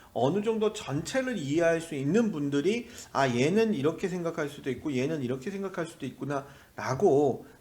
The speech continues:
이제 구분을 해서 "아, 이게 맞겠구나" 이렇게 하는 거지만, 처음 공부하시는 분들 입장에서는 이것저것 찾아보면 절대 이해가 안 됩니다. 왜 그러냐면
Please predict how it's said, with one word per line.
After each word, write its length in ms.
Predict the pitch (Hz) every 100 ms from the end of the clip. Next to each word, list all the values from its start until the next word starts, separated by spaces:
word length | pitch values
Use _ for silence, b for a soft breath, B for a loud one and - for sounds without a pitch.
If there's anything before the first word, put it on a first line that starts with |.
| -
이제 460 | 120 127 110 - -
구분을 420 | 156 175 202 180
해서 480 | 143 131 185 226 220 B -
"아, 140 | 117
이게 220 | 123 135 190
맞겠구나" 500 | 107 - 180 180 135
이렇게 260 | 117 135
하는 160 | 135 117
거지만, 460 | 107 110 156 135 B B B -
처음 520 | - 349 359 330 285
공부하시는 920 | 208 185 175 175 165 156 156 151 143
분들 320 | 135 143 156
입장에서는 600 | 120 107 135 123 123 127
이것저것 580 | 143 170 240 165 185 160
찾아보면 720 | 160 175 170 127 120 170 127 B B
절대 480 | - - 170 - 262
이해가 380 | 202 120 127 98
안 140 | 90
됩니다. 400 | 117 120 104 104 - _ - B B -
왜 140 | 120
그러냐면 760 | 147 208 170 110 135 170 113